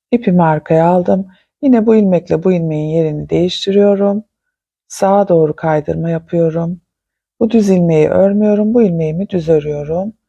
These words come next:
Bununla da bunun yerini değiştiriyorum.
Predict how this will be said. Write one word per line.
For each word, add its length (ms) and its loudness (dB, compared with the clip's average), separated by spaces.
Bununla 380 2
da 120 -2
bunun 160 2
yerini 380 2
değiştiriyorum. 960 -2